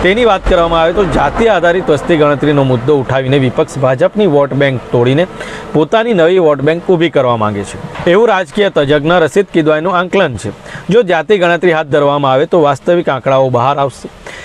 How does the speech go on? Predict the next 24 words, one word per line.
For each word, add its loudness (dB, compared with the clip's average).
એના 2
આધારે 2
ઓ 2
બી 2
સીની 0
કેન્દ્રીય 2
યાદીમાં 2
પણ -2
સુધારો -2
કરવો 2
પડશે. -2
આ 2
ઉપરાંત -2
પછાત 0
જાતિઓને 0
તેમની 0
વસ્તી 0
અનુસાર 0
આપવામાં -2
આવતી -2
સત્તાવીસ -2
ટકા -2
અનામત 0
વધારવાની 0